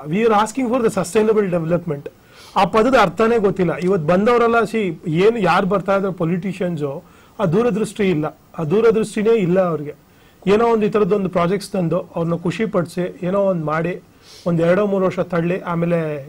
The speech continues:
ಎಂಡಲ್ಲಿ ಮತ್ತೆ ಅದೇ ಕೆಲಸ ಮಾಡ್ಕೊಂಡು ಮತ್ತೆ ಬಂದಂಗೆ, ಅದೇ ಸರ್ ಹೇಳ್ದಂಗೆ ಜನ ಇದನ್ನ question ಮಾಡ್ಬೇಕು ಇವತ್ತು. ಈ policies ಏನು, ಆಮೇಲೆ long versions ಏನು ಇವ್ರದ್ದು, ಆಮೇಲೆ ಏನ್ ಬೇಕು, ಎದ-, ಏನು ಬೇಡ ಅಂತ ಜನನೂ involve ಆಗ್ಬೇಕು. ಇವತ್ತು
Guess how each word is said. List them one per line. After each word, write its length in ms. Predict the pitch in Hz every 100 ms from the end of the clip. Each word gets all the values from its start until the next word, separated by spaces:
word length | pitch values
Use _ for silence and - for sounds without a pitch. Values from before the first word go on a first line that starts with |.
| 165
ಎಂಡಲ್ಲಿ 280 | 170 190 196
ಮತ್ತೆ 240 | 165 170
ಅದೇ 180 | 196 185
ಕೆಲಸ 240 | 190 170
ಮಾಡ್ಕೊಂಡು 560 | 180 165 - 151 165 220 _ _ - _
ಮತ್ತೆ 240 | 170 180 233
ಬಂದಂಗೆ, 300 | 202 185 214
ಅದೇ 160 | 202
ಸರ್ 200 | 233 226
ಹೇಳ್ದಂಗೆ 600 | 226 233 214 185 160 190
ಜನ 220 | 175 170 226 254
ಇದನ್ನ 160 | 220
question 360 | 185 165 - 202
ಮಾಡ್ಬೇಕು 360 | 185 156 143 143
ಇವತ್ತು. 240 | 131 - - - _ _ _ -
ಈ 40 |
policies 540 | 143 196 226 233 233 180
ಏನು, 320 | 175 160 180 -
ಆಮೇಲೆ 200 | 170 190
long 400 | 175 170 214 226
versions 360 | 208 165 196 165
ಏನು 160 | 175
ಇವ್ರದ್ದು, 320 | 160 147 143 165 - _ - -
ಆಮೇಲೆ 220 | 220 214
ಏನ್ 360 | 190 214 269 247
ಬೇಕು, 280 | 214 208 220
ಎದ-, 400 | 190 196 208 180
ಏನು 160 | 208
ಬೇಡ 160 | 202 196
ಅಂತ 180 | 185 196 233
ಜನನೂ 420 | 175 160 190 233 247
involve 440 | 196 180 196 175
ಆಗ್ಬೇಕು. 380 | 151 147 - -
ಇವತ್ತು 600 | 214 247 233 196 156 185